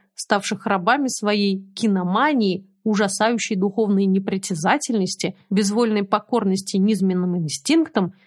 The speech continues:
и абсолютно безответственной склонности к ранним половым контактам, лишенных какого бы то ни было чувства принадлежности к своему народу, живущих исключительно сегодняшним днем и нисколько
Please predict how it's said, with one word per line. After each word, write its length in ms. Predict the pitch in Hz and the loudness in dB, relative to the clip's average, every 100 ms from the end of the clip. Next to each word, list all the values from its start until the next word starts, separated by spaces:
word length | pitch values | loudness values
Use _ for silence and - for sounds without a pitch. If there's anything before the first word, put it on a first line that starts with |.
| _ | _
и 160 | 254 - | -4 0
абсолютно 840 | 349 359 - - 233 226 202 185 | -2 -2 -4 0 0 0 -2 -4
безответственной 920 | 180 185 175 170 247 320 - - 202 175 | -2 -2 -4 -6 -4 -2 -2 -2 -2 -2
склонности 800 | - 196 247 247 208 - 190 - | -4 -2 2 0 0 -4 -4 -8
к 80 | - | -2
ранним 360 | 202 233 208 | 0 2 0
половым 400 | 196 190 180 196 | 0 0 2 0
контактам, 680 | 196 185 175 226 - 180 175 _ _ | 0 -2 0 0 0 -6 -6 _ _
лишенных 560 | 202 190 208 214 190 - _ | -2 0 0 0 -2 -6 _
какого 500 | 294 277 - 226 208 | -4 -2 0 2 2
бы 100 | 190 | 0
то 160 | 190 190 | -2 0
ни 120 | 202 | 2
было 260 | 185 185 | 2 -2
чувства 340 | 180 233 208 196 | 0 -4 -2 -6
принадлежности 840 | 190 185 180 170 233 214 202 202 | -4 -2 -2 0 0 0 -2 -4
к 60 | - | -6
своему 320 | 202 196 196 | 0 2 2
народу, 480 | 185 196 240 190 185 - _ | 0 0 0 -2 -4 -18 _
живущих 560 | 190 214 202 208 202 - _ | -2 0 0 -2 -4 -6 _
исключительно 880 | 233 220 208 175 - 277 311 214 185 | -4 -2 -2 -4 0 -2 0 -2 -2
сегодняшним 680 | - 196 196 170 - 165 151 | 0 0 0 -2 -4 -4 -2
днем 320 | 165 294 330 _ _ - | 0 0 -2 _ _ -2
и 160 | 330 | 0
нисколько 880 | 226 240 311 - - 214 196 185 156 | 2 0 0 -4 -4 -2 -2 -4 -10